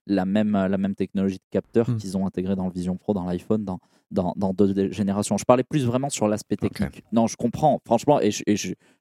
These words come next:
Speaker 1: personnellement, j'en ai même pas fait, euh, j'en ai même pas fait à la maison. La, la majorité de celles que j'ai fait, du coup, c'est avec mon groupe de potes.
Speaker 3: <laughs>
Speaker 1: Mais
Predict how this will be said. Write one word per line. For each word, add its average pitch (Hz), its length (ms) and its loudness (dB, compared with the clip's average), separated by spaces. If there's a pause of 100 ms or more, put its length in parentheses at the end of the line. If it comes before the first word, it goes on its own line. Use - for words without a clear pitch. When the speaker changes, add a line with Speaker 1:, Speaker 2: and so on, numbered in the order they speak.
(160)
Speaker 1:
personnellement, 110 400 0
j'en 104 140 0
ai 95 40 -2
même 98 180 -2
pas 92 120 0
fait, 107 200 0
euh, 95 140 0
j'en 95 140 -4
ai 95 40 -4
même 95 160 -2
pas 92 100 -2
fait - 140 -2
à 180 40 2
la 185 60 0
maison. 196 220 0 (180)
La, 185 160 0
la 185 80 0
majorité 156 400 0
de 139 60 -6
celles 95 120 -4
que 101 120 0
j'ai 98 140 2
fait, - 160 2
du 104 80 -2
coup, 123 120 2
c'est - 140 0
avec 101 140 0
mon 117 60 2
groupe 104 180 -4
de 202 80 4
potes. - 180 0
Speaker 3:
<laughs> 156 420 -6
Speaker 1:
Mais 120 240 2